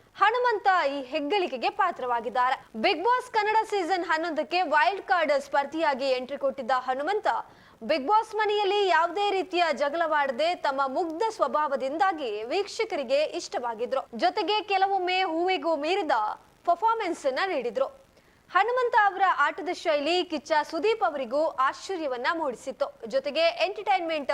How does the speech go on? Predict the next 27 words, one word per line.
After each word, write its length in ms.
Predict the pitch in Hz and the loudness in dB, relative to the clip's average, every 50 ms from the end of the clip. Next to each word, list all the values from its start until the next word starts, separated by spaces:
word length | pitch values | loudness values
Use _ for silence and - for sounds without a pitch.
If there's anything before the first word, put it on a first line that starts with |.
| 269 | 0
ವಿಷಯದಲ್ಲೂ 580 | 254 262 262 - - 302 247 254 247 247 262 302 | 0 -2 -4 -6 -6 -6 -4 -4 -4 -2 -2 -2
ಅವರು 400 | 330 - 247 240 208 247 294 339 | 0 0 -2 -2 -2 -4 -6 -4
ಮುಂದಿದ್ರು. 440 | 349 392 359 247 240 233 202 254 254 - - | -4 -4 -4 -4 -6 -4 -2 -4 -4 -2 -2
ಇನ್ನು 280 | 277 311 359 440 466 | 0 0 2 2 2
ಬಿಗ್ 260 | 440 381 453 392 370 | 2 0 0 0 0
ಬಾಸ್ 260 | 427 480 494 480 480 - | 0 0 0 0 -2 -2
ಕನ್ನಡ 220 | 440 403 403 415 427 415 415 | -2 0 2 4 4 2 2
ಸೀಸನ್ 320 | 403 381 330 285 370 339 330 | 0 -4 -2 -2 -2 -2 -2
ಹನ್ನೊಂದರ 420 | - 302 294 311 330 302 302 294 294 | -2 -2 -2 -2 -4 -2 0 0 2
ರನ್ನರ್ 320 | 269 269 269 294 349 349 330 | 2 0 0 -2 -2 -2 -4
ಅಪ್ 220 | 302 214 - 294 302 320 330 | -4 -2 0 0 2 2 0
ತ್ರಿವಿಕ್ರಮ್. 880 | 330 - 370 403 392 415 403 - - 269 262 247 247 269 311 427 - - - - - _ - | -2 -4 -4 -4 -2 -4 -6 -4 -2 -2 0 0 2 0 0 0 -4 -8 -20 -20 -20 _ -8
ಬಿಗ್ 280 | 247 240 392 427 359 381 | -2 0 0 0 0 0
ಬಾಸ್ 300 | 453 480 480 453 - - | 2 2 2 0 -2 -2
ಮನೆಯಲ್ಲೂ 580 | 320 311 311 320 311 302 285 277 277 294 330 339 | -2 -2 -2 -2 -2 -2 0 0 0 0 0 -2
ತ್ರಿವಿಕ್ರಮ್ 640 | 330 - 311 330 381 403 403 392 - 370 349 302 | -2 -2 -2 -2 -2 -2 -4 -4 -4 -4 -4 -2
ಅವರ 240 | 285 277 269 254 277 277 - | 0 0 0 0 0 0 2
ಆಟದ 320 | - 262 269 269 285 247 269 | 2 0 0 -2 -4 -4 -4
ಶೈಲಿ, 540 | 262 - - 285 269 330 381 349 254 214 202 - - _ _ _ | -4 -2 0 0 0 2 0 0 -2 -4 -6 -10 -16 _ _ _
ಪಂಚ್ 380 | - 370 427 480 539 523 - - | 0 0 2 0 -2 -6 -4 -2
ಲೈನ್, 480 | 349 330 311 302 294 269 277 285 302 302 | 0 0 2 0 0 0 2 2 0 0
ಬುದ್ಧಿವಂತಿಕೆ 840 | - 285 294 247 247 370 349 349 302 269 240 269 - - 269 262 | 0 -4 -6 -4 -4 -4 -2 -2 -4 -4 -6 -10 -6 -2 -2 -2
ಹಾಗೂ 480 | 254 - 262 285 349 330 349 247 220 226 | 0 0 0 0 0 2 0 0 0 -2
ಸ್ಪಷ್ಟನೆ 580 | 233 - - 427 392 - - - 466 415 359 | -4 -2 0 0 0 0 -2 -6 -4 -2 -2
ಎಲ್ಲವೂ 640 | 339 339 330 277 277 277 320 339 320 294 277 277 294 | -2 -2 0 0 0 0 0 0 0 0 0 -2 -4
ಪ್ರೇಕ್ಷಕರಿಗೆ 840 | - - 247 262 285 - - - 330 - - 269 254 214 208 262 269 | -4 -2 -2 -2 -2 -4 -8 -12 -10 -8 -6 -6 -6 -4 0 0 0
ಇಷ್ಟವಾಗಿತ್ತು. 760 | 294 240 - - - - 269 220 240 233 226 247 240 - 262 | 0 -2 -4 -8 -10 -8 -6 -4 -4 -4 -4 -6 -8 -8 -8